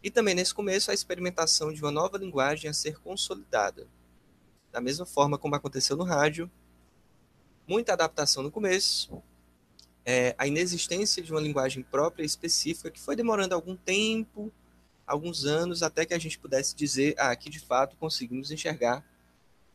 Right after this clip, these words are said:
uma linguagem específica da televisão", tá? No começo, de fato, era muita experimentação.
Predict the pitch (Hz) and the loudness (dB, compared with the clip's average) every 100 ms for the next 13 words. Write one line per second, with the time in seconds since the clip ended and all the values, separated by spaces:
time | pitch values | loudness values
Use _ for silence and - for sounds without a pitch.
0 | _ 143 156 170 147 147 165 165 - - | _ 0 0 4 6 8 4 -2 -6 -4
1 | 165 - 151 151 - 165 - _ - 135 | -2 0 -2 -6 -4 -4 -4 _ 0 0
2 | - 156 165 170 127 - _ _ _ - | 2 0 0 0 -2 -2 _ _ _ 2
3 | 143 190 _ _ _ 156 180 151 165 - | 2 2 _ _ _ -8 0 0 0 -6
4 | - 127 143 - - 151 147 147 196 226 | -2 0 0 -2 -4 -2 0 -2 -2 -4
5 | 214 220 - 151 - 170 180 - - - | -8 -10 -8 -6 -2 -4 -4 -6 -2 2
6 | - 101 | 2 2